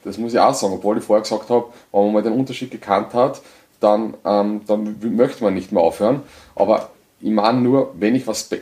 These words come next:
Geileres finde, was ich, mit dem ich die Zeit lieber verbringe, dann könnte ich mir das theoretisch vorstellen, sagen wir so mal. Also ich, ich verstehe Menschen, die nicht trainieren,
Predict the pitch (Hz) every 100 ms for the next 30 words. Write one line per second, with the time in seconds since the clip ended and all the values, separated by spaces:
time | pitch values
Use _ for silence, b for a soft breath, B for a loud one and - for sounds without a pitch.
0 | - 104 135 127 110 - 123 135 95 78
1 | - 101 98 110 98 - 101 107 110 110
2 | - 101 98 104 151 147 101 87 87 85
3 | 127 139 b b b b _ 101 104 -
4 | - 123 135 139 131 123 120 107 98 101
5 | 107 104 - 95 92 80 73 - 104 104
6 | 90 82 73 - - 95 107 104 B B
7 | - - - - 202 - - - 127 -
8 | 156 135 170 147 107 107 123 - 147 110
9 | 104 101 113 143 - 139 131 156 214